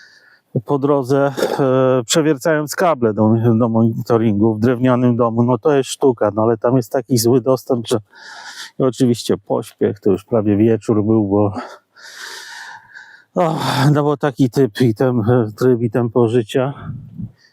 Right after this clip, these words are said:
No i w półtora dnia z tym walczyłem później, żeby to po-, naprawiać, no ale naprawiłem tak, że nawet uruchomiłem kamerę, która mi tam od pół roku nie działała. Działa wszystko, działa Starlink.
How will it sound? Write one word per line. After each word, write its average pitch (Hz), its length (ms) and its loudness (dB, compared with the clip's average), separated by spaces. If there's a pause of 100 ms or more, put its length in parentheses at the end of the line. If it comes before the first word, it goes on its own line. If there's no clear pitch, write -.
(600)
No 127 240 2
i 135 460 4
w - 200 -20
półtora 131 460 0
dnia 135 260 2
z - 80 -12
tym 123 160 0
walczyłem 123 520 0
później, 104 320 4
żeby 107 220 2
to 104 140 -2
po-, 104 220 -2 (100)
naprawiać, 117 600 0
no 170 80 0
ale 160 160 2
naprawiłem 139 560 0
tak, 123 200 -2
że 117 100 0
nawet 117 280 0
uruchomiłem 113 560 0
kamerę, 113 400 0
która 117 220 -4
mi 107 120 -4
tam 110 160 -4
od 95 120 -6
pół 113 180 2
roku 107 240 0
nie 101 160 2
działała. 98 420 0 (640)
Działa 107 260 0
wszystko, 117 460 -2
działa 101 300 0
Starlink. 90 760 -2